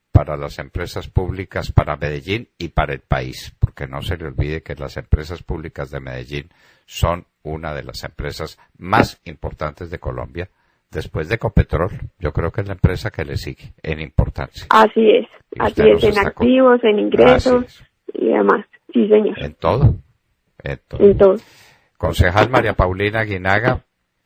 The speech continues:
Speaker 1: pues muchísimas gracias por acompañarnos otra vez y ahora sí que no entendemos nada de lo que está pasando allá.
Speaker 2: Bueno, doctor Fernando, los mantendré informados frente al desarrollo de las sesiones extraordinarias del Consejo,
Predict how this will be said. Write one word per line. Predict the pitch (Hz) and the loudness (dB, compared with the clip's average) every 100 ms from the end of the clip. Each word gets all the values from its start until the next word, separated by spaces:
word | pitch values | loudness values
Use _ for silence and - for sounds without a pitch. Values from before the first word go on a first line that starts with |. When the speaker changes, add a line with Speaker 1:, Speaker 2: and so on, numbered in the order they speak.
| _ _ - | _ _ -2
Speaker 1:
pues | 104 | 0
muchísimas | 85 85 - 90 113 107 87 | -2 -6 -4 -4 -2 -2 0
gracias | 90 107 127 | 0 0 -2
por | - 95 | -2 -2
acompañarnos | 82 - 82 82 85 95 107 120 120 | -2 -6 -2 -2 2 0 0 -4 -4
otra | 113 117 117 | 0 6 6
vez | 147 - - | 6 2 -6
y | 98 | 2
ahora | 92 101 107 | 4 4 0
sí | 117 | -4
que | - 107 | -4 -4
no | 104 | -4
entendemos | 98 101 101 92 92 | -6 -4 -4 -4 -6
nada | 95 95 92 | 2 4 4
de | 80 | 2
lo | 73 | -6
que | 78 | -8
está | - 85 | -4 -4
pasando | 85 - 80 76 | -4 -4 -2 0
allá. | 69 58 - _ _ _ _ _ _ _ _ - - _ | -2 -6 -18 _ _ _ _ _ _ _ _ -20 -20 _
Speaker 2:
Bueno, | 247 254 269 | 10 10 8
doctor | 269 254 220 | 4 6 4
Fernando, | 220 233 269 277 277 | 4 4 4 6 6
los | 247 220 | 6 4
mantendré | 214 214 214 208 208 208 - | 2 2 2 6 6 6 6
informados | 254 247 226 208 196 202 226 | 2 4 2 4 4 4 4
frente | - 226 214 | 2 2 4
al | 202 | 2
desarrollo | 196 185 196 190 202 | 2 2 2 6 6
de | 226 | 6
las | 226 | 4
sesiones | 202 190 190 202 | 2 -4 -2 0
extraordinarias | 233 - - 190 190 190 180 208 | 0 0 2 2 2 2 4 6
del | 220 214 | 6 4
Consejo, | - 196 262 285 254 | -2 2 4 4 2